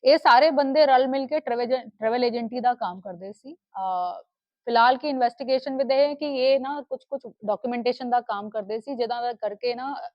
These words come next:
ਇਹ ਪਾਰਥ ਮੁੰਡਾ ਹੈ ਜਿਹੜਾ, ਇਹਨੂੰ ਜਿ-, ਜਿਸ ਬੰਦੇ ਨੇ ਮਾ-, ਜਿਸ ਬੰਦੇ ਕੋ ਮਾਰਾ ਹੈ, ਉਹਦੇ, ਉਹਨੂੰ ਇਹਨੇ ਪੰਦਰਾਂ ਵੀਹ ਲੱਖ, ਪੱਚੀਸ ਲੱਖ ਰੁਪਇਆ ਦਿੱਤਾ ਸੀ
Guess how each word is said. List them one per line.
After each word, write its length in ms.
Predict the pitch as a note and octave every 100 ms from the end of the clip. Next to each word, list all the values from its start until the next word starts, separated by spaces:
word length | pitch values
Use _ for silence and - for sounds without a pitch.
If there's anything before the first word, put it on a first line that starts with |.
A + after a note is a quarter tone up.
| _ -
ਇਹ 160 | B3+
ਪਾਰਥ 400 | C4+ A3 G#3 A#3+
ਮੁੰਡਾ 280 | A3 G#3+ A3+
ਹੈ 120 | G#3+
ਜਿਹੜਾ, 280 | F3+ F#3 A#3+ - _ _ _ _ -
ਇਹਨੂੰ 360 | C4+ D4 F4 A#3
ਜਿ-, 160 | A3+ G#3
ਜਿਸ 180 | G#3 C4+
ਬੰਦੇ 320 | A#3+ B3+ C4+
ਨੇ 100 | C#4
ਮਾ-, 400 | B3+ F#3+ G3 G3
ਜਿਸ 200 | F#3+ A3+
ਬੰਦੇ 380 | G3+ A3+ A3+ B3 B3 _ _ _
ਕੋ 140 | - C4
ਮਾਰਾ 340 | G3+ F#3+ A3
ਹੈ, 180 | F#3 - _ _ _ _ _ _ _ _
ਉਹਦੇ, 260 | A#3+ B3 C#4
ਉਹਨੂੰ 420 | C4 C4+ D#4+ D4
ਇਹਨੇ 240 | B3+ C#4+
ਪੰਦਰਾਂ 420 | C#4+ C#4 A3+ B3+ B3+
ਵੀਹ 160 | B3+ B3
ਲੱਖ, 180 | B3 A#3+ A#3+
ਪੱਚੀਸ 220 | A3 A#3+
ਲੱਖ 180 | B3 A#3
ਰੁਪਇਆ 200 | B3 A#3+
ਦਿੱਤਾ 300 | G#3+ F#3+ A3+
ਸੀ 300 | A3+ D4 D#4